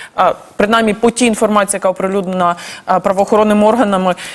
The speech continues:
а, перевозили, а, зброю, рухалися в прикордонній області, є їхня біографія.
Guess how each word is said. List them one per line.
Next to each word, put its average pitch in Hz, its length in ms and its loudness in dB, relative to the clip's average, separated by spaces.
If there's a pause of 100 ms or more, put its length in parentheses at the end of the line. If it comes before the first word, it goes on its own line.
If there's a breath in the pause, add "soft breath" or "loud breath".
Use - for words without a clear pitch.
(120 loud breath)
а, 185 160 2
перевозили, 214 1200 2
а, 196 240 2
зброю, 190 880 2
рухалися 196 580 0
в 185 40 -8
прикордонній 214 760 -2
області, 185 760 0
є 185 180 -4
їхня 214 380 -2
біографія. 196 840 2